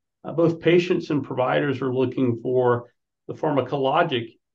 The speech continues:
interventions to make a difference, but also the non-pharmacologic as well, and, and really seeking guidance of how to,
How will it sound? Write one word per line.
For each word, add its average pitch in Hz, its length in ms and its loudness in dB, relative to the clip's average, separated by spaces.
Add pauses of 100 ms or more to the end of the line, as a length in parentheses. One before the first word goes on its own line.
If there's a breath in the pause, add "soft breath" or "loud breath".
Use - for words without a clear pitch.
(100)
interventions 117 720 -2
to 123 60 -14
make 107 220 -4
a 117 40 -2
difference, 110 440 -4
but - 160 -6
also 175 580 0
the 127 140 2
non-pharmacologic 117 1120 -2
as 113 180 -6
well, 120 380 0
and, 127 240 -8
and 143 120 0
really 190 220 2
seeking 165 420 -4
guidance 123 600 -2
of 120 120 -2
how 135 220 -4
to, 113 260 0